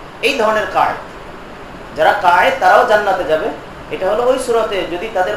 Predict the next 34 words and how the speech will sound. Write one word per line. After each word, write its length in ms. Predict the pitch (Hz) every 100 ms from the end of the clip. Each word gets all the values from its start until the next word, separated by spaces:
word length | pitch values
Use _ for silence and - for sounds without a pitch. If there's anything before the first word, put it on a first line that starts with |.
| -
কউদের 440 | 170 190 208 254 247
কারণে 280 | 226 233 185 - - - -
তারা 140 | 170 190 196
কোনো 120 | 214 185
গুনাহে 340 | 165 202 214 240 226
মুবতালা 340 | - 190 160 -
হয়নি, 240 | 120 165 - -
গুনাহ 240 | 160 196 202 196
মানে 160 | 220 269 - - - -
তাদের 220 | 147 185
উপরে 240 | 196 214 220 185
যদি 160 | 220 269 - - - -
জেহাদে 380 | - 160 - 208 175
যাওয়া 220 | 175 180 - -
সেটা 160 | 196 165
ফরজ 280 | 160 160 208 156 160
না 80 | 208
হয়ে 160 | 151 139 127
থাকে। 180 | - - - - - - - - - - - - - - - - - -
তাহলে 200 | 135 139 - -
এই 140 | 190 262 185
আয়াতটা 320 | 196 208 240 220
হলো 140 | 233 254 233
জেহা-, 280 | 175 175 -
ওই 100 | 226 262
সূরাতে 360 | 226 214 208 156 160 -
মানে 160 | 170 160
মুজাহিদের 400 | 160 190 202 214
এই 40 | 208
ফজিলত 420 | 196 180 160 143 -
এবং 180 | 156 165 160
কায়েদেরও 540 | 160 160 160 190 208 226 220
পাশাপাশি 400 | - 190 190 208
যে 80 | 190